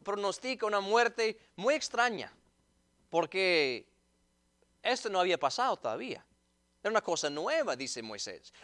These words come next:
Una muerte inminente para Coré, Datán y Abiram, Abiram. Que la tierra abriera su boca y que descendiesen vivos al abismo.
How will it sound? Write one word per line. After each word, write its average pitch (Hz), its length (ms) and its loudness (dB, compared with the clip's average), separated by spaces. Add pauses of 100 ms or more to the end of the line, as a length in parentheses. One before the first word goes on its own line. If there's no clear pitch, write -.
Una 240 220 4
muerte 220 520 2
inminente 214 840 -2
para 165 500 6 (300)
Coré, 156 500 4
Datán 147 640 0
y 151 340 -8
Abiram, 127 600 -2
Abiram. 117 480 -4 (960)
Que 185 160 4
la 180 100 10
tierra 262 520 8
abriera 214 360 4
su 214 560 -4 (240)
boca 170 720 6 (140)
y 196 160 0
que 190 180 4
descendiesen 185 880 0
vivos 247 500 0
al 202 360 4
abismo. 156 920 -4